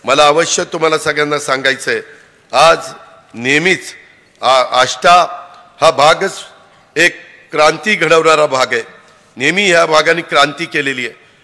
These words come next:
आणि क्रांतिकारी भूमी असणाऱ्या माझ्या वाळवा विधानसभा मतदारसंघात राष्ट्रवादीच्या चिन्हावर महायुतीच्या माध्यमातनं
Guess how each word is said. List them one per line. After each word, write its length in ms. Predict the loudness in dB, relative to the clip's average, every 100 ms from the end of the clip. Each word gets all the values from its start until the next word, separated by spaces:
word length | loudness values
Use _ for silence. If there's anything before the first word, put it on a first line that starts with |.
| -6 -4
आणि 100 | -2
क्रांतिकारी 640 | 0 0 0 -2 -2 -2
भूमी 240 | -4 -2
असणाऱ्या 560 | 0 0 -2 0 2 0 -4 -20 -20 _
माझ्या 240 | -2 0 0
वाळवा 380 | 2 2 2
विधानसभा 640 | 0 0 0 0 -4 -2 -2
मतदारसंघात 840 | -2 -4 -2 -2 -2 -4 0 0 -2 -12 -20 -20 -6
राष्ट्रवादीच्या 840 | 0 2 0 0 0 0 -4 -4 -4
चिन्हावर 560 | -6 -8 -2 2 2
महायुतीच्या 720 | 0 -2 -2 -4 -10 -10 -6 -4
माध्यमातनं 720 | -2 -2 -2 -4 -4 -4